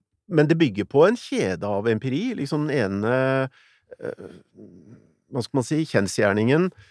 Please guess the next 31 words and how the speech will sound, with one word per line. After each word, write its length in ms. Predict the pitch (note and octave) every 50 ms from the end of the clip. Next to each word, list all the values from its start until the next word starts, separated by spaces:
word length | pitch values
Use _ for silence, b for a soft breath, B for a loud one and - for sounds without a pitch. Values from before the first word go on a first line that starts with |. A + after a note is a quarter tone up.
| b b _
eh, 120 | - A#2+ A#2+
gjør 320 | A#2+ A2+ A2 A2 A2 A2+ A2
som 200 | - G#2+ G#2+ A#2
et 80 | A2+
trappetrinn, 440 | - D3 A2 - G2+ G2 A2 C3+ D3+
så 80 | C3 B2
kan 120 | A2+ G#2+
du 80 | A2+ A2
bygge 180 | A2+ G#2 G2
noe 160 | G#2+ A2 G#2 G2
annet 140 | G2 G2+ -
på 100 | - A2
det, 200 | G#2+ B2+ E3 F3+ -
og 80 | - A2+
så 180 | - - A2+ A2 -
k-, 260 | - - - - A#2
kommer 300 | - - G#2+ G2 F#2+ G#2+
du 60 | A#2+
etter 120 | B2 -
hvert 160 | G#2 G#2 A2+ -
videre. 400 | C3 A#2+ A2 G2+ F#2 F#2+ G#2+ A#2+ - _ _ _ _ B B B B B B B B B
Og 160 | - B2+ C#3 B2+
det, 280 | A#2+ B2 C3 C#3 - -
det 220 | B2+ A2 A#2 A2+
du 60 | B2 C#3
spurte 320 | - _ C#3 A2+ - -
om, 240 | E3 F3+ G3 G#3 E3 -
er 160 | - A#2+ A2+
om 140 | A#2 A2+ A#2
du, 120 | A#2 B2+ B2 - _ - - _ - -
eh, 340 | - C3+ C3 A#2+ A#2+ A#2